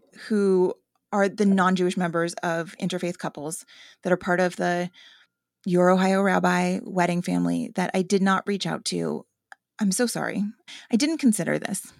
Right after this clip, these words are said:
And, you know, what I'm, I'm just starting to piece together now about the experience you must be going through. And I just wanna take this opportunity, even though this is a very much drawn out, uh, expansion of a little Instagram reel I made, trying to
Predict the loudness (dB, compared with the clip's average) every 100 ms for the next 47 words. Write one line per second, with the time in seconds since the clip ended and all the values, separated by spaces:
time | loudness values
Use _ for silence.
0 | _ _ _ _ 2 4 4 4 2 0
1 | -4 _ _ _ _ 2 4 6 6 4
2 | 2 0 -6 -8 _ -2 0 2 2 2
3 | -2 -2 -8 _ -10 -6 -4 -4 -2 -2
4 | -2 -4 -4 -6 -2 0 0 -2 -4 -6
5 | -6 -6 -6 -8 -6 -8 -8 -8 -6 -8
6 | -10 -14 -16 _ -20 -20 -2 4 6 4
7 | 2 0 4 4 4 2 2 0 0 0
8 | -2 -2 -2 -2 0 2 4 4 2 -2
9 | -2 -4 -4 _ -6 0 8 8 10 6
10 | 6 4 0 2 2 2 -2 -4 _ _
11 | _ _ _ -2 0 0 -2 -4 -2 -2
12 | -4 -4 0 0 0 -4 -2 -4 -6 -6
13 | -4 -4 -2 -2 -4 -2 -2 -4 -6 -12
14 | -12 -8 -8 -6 -6 -6